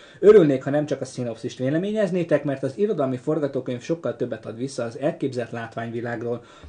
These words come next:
Köszönöm, további sok sikert. Üdvözlettel Imre Zsolt, Zsolt, Studio Revolution. Utóirat Tibi,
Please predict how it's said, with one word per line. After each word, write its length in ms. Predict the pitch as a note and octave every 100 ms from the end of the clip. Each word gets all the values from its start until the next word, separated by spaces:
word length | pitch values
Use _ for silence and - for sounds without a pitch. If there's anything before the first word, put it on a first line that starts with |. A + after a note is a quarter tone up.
| -
Köszönöm, 500 | - F3 A#3 B3 C#4
további 340 | - D3+ C3 B2+
sok 220 | - A2+
sikert. 460 | - A2 A#2 A2+ F#3
Üdvözlettel 640 | G3+ E3 C3+ B2+ B2 A#2
Imre 280 | D3 B2+ A2+
Zsolt, 460 | C3 G3+ E3 - _ - _
Zsolt, 480 | C#3 D#3 A3 B3 - _
Studio 640 | - - A#3 G#3+ D3+ C#3
Revolution. 1600 | C3+ C3+ B2+ B2+ B2+ C3 C3+ C3+ C3 - C#3+ C3+ C3 C3 C3+ C3+ C3 _ - _ _
Utóirat 560 | E3 E3 D3 C3+ C3 -
Tibi, 400 | A3 D3+ A#2+